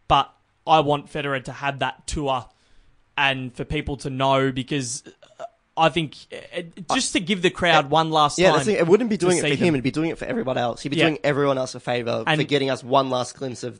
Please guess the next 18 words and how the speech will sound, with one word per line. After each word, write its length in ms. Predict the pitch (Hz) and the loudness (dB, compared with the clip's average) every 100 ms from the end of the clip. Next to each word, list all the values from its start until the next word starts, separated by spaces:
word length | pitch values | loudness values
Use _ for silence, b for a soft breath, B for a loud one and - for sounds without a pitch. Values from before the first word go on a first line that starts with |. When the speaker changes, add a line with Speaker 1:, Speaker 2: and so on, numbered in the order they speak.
| _ | _
Speaker 2:
the 320 | 131 117 135 | -20 -6 -6
greatest 400 | 123 139 131 123 | -4 -4 -4 -6
tennis 220 | 135 123 - | -10 -12 -4
player 180 | 127 | -4
of 120 | 123 123 | -2 -6
all 100 | 117 | -6
time. 280 | 117 101 165 | -8 -6 -2
Speaker 1:
And 100 | 170 | -2
he's 100 | 147 | 0
been 180 | 185 | -2
so 360 | 156 - 185 190 | -2 0 4 4
good 200 | 147 160 | 2 -2
for 100 | - | -4
tennis, 380 | 139 143 165 185 | -6 -6 -6 -4
I 140 | - 139 | -2 0
think 300 | 165 147 135 | -2 -4 -2
that 120 | 143 | 0
Speaker 2:
Yeah. 180 | 127 | -2